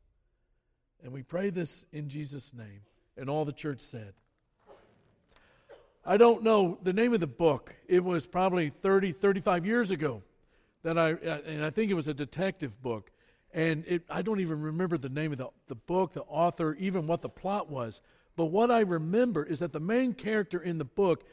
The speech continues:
had a description of a sandwich. And in this description, he said, "There are two kinds of sandwiches in the world.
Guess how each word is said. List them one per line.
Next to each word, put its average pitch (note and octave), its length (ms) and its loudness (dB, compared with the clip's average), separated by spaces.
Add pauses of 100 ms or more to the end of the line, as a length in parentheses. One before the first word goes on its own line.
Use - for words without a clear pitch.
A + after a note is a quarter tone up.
(120)
had G#3+ 400 2
a F#3+ 100 0
description F3+ 840 0 (320)
of E3 100 -2
a F3 60 -2
sandwich. G3+ 680 -4 (1300)
And F3 460 0
in B3+ 200 4
this A#3+ 320 2
description, F#3+ 640 0
he F3 100 0
said, F3 200 2
"There G#3+ 120 6
are G3 60 4
two C4 180 0
kinds B3+ 300 2
of F#3+ 100 -8
sandwiches E3 760 -4
in F#3 160 -2
the F3+ 80 -2
world. D#3+ 360 -4